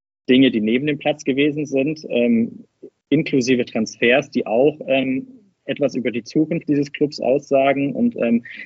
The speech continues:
ich glaube, die Stimmung bei Werder ist zuletzt, ähm, so optimistisch gewesen wie lange nicht mehr. Und ich, ähm, finde, da gibt's auch ganz gute Gründe dafür, ja.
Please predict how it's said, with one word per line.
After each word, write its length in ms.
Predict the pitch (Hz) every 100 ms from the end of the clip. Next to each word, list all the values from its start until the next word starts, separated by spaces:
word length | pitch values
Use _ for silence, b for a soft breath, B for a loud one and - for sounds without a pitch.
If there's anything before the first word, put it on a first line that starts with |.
| B
ich 160 | -
glaube, 400 | - 117 127 127
die 140 | 120 113
Stimmung 540 | - - 131 170 170
bei 200 | 147 135
Werder 500 | 131 139 143 139 143
ist 340 | 127 - - _ _ _ _ _ _ _ _ _
zuletzt, 380 | 120 107 113 - _ _
ähm, 500 | 120 110 110 107 104 _ _ _
so 140 | 123
optimistisch 600 | 127 - 123 131 - -
gewesen 520 | - 127 143 147 143 131
wie 60 |
lange 260 | 123 135 175
nicht 240 | 110 104
mehr. 100 | 104
Und 100 | 98
ich, 140 | 104 -
ähm, 280 | - 107 104
finde, 180 | 123 123
da 140 | 120
gibt's 200 | 110 -
auch 120 | 117
ganz 160 | 117 -
gute 180 | 117 113
Gründe 320 | 107 139 104
dafür, 340 | 92 - 90
ja. 220 | 87 98